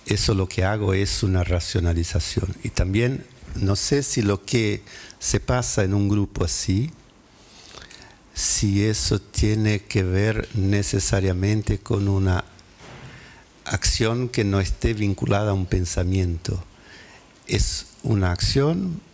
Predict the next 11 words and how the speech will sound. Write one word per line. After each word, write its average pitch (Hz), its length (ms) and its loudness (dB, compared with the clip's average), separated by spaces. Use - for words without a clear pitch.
es - 340 -2
un 92 220 0
proceso, 117 880 0
es 151 340 0
un 123 160 2
pensamiento, 120 1160 0
es - 280 0
una 120 100 2
especie 123 480 0
de, 90 960 0
eh, 82 2000 -2